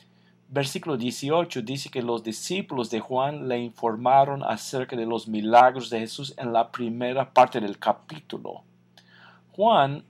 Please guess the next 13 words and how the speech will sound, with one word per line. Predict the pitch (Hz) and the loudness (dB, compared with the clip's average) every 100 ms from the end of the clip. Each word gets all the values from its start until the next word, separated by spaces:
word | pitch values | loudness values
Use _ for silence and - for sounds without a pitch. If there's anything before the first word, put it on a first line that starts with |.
| _ | _
sin | - 147 135 123 | -10 -8 -6 -4
duda, | 127 135 151 | -4 -2 -4
en | |
ese | 131 131 | -6 -8
tiempo | 123 147 139 135 | -10 -10 -6 -8
estaba | - 147 | 2 2
en | 139 | 4
la | 120 - | 2 2
cárcel, | - 160 165 131 - - - _ - | 2 6 6 4 -10 -14 -20 _ -6
puesto | 147 151 147 - 151 131 | 2 2 0 -6 2 4
allí | 120 127 147 | 4 0 -8
por | 147 - 117 117 | -8 -4 -2 -4
Herodes. | - 113 107 139 139 98 78 - - | -6 -4 4 4 4 2 -8 -14 -20